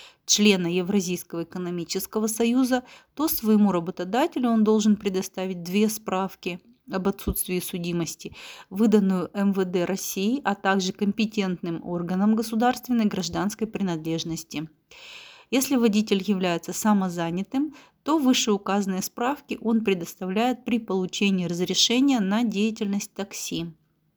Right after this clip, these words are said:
При написании публикации были использованы разъяснения Евразийской экономической комиссии в соответствии с публикацией на сайте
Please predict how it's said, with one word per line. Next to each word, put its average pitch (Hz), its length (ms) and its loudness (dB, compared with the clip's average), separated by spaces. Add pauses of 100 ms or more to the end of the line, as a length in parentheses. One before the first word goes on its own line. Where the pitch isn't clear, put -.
(880)
При 220 100 0
написании 208 520 4
публикации 240 680 -4
были 196 240 -2
использованы 180 720 -4
разъяснения 190 960 -2 (340)
Евразийской 220 680 2
экономической 180 800 -6
комиссии 190 840 -4 (320)
в - 60 -20
соответствии 214 580 -2
с 208 80 -2
публикацией - 800 -2
на 214 120 4
сайте 202 680 -2